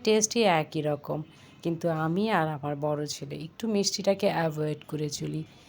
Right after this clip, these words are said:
আমরা দুইজন আবার একটু অন্যরকম। যাই হোক, সব মিলিয়ে ঝুলিয়ে সবার দিকেই খেয়াল রাখতে হয়। আর তাই আজ আমি আমার জন্য আগেই নাস্তাটা তৈরি করে খেয়ে নিয়েছি, তারপর ওদেরকে দিয়ে দিয়েছি।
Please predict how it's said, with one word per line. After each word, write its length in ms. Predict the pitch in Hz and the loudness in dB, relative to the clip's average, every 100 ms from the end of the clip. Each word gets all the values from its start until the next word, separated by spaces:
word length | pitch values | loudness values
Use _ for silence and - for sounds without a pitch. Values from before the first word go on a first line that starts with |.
| - - - | -20 -6 2
আমরা 280 | 190 190 202 | 4 6 4
দুইজন 360 | 190 180 175 170 | 6 4 4 4
আবার 240 | 165 165 | 2 2
একটু 340 | 175 185 - 165 | 0 -4 4 4
অন্যরকম। 680 | 147 147 143 147 - 165 - - - - | 4 0 -4 -6 -8 -10 -12 -20 -20 2
যাই 240 | 226 220 220 | 8 10 8
হোক, 240 | 220 220 | 2 -2
সব 320 | - 202 190 | 6 8 8
মিলিয়ে 380 | 190 180 185 180 | 4 2 2 2
ঝুলিয়ে 380 | 180 180 180 175 | 0 0 0 0
সবার 460 | - 175 180 175 | 4 6 6 4
দিকেই 260 | 160 180 175 | 2 -2 -2
খেয়াল 360 | 170 170 160 156 | -2 -2 0 0
রাখতে 340 | 156 - 170 | -2 -2 -4
হয়। 240 | 151 190 196 - - - | -2 -4 -6 -14 -16 -2
আর 140 | 160 156 | -2 0
তাই 360 | - 175 170 202 | 4 4 4 0
আজ 300 | 147 151 147 | 2 0 0
আমি 280 | 156 156 151 | -2 -2 -2
আমার 340 | 151 156 160 | -2 -2 -2
জন্য 260 | 151 180 185 | -4 -2 -2
আগেই 480 | 165 165 165 208 208 | -2 0 2 2 4
নাস্তাটা 440 | 185 - 180 175 | 2 2 -2 -2
তৈরি 320 | - 202 220 | 2 4 4
করে 260 | 220 233 233 | 2 2 0
খেয়ে 320 | - 156 143 | 0 -2 0
নিয়েছি, 480 | 143 143 143 - 170 - - - - | -2 -8 -8 -10 -10 -14 -20 -12 0
তারপর 600 | 160 165 165 180 214 254 | 2 2 2 4 6 6
ওদেরকে 460 | 175 165 160 147 | 2 0 0 -2
দিয়ে 260 | 143 147 143 | -2 -2 -2
দিয়েছি। 500 | 147 151 139 - | -2 -4 -4 -6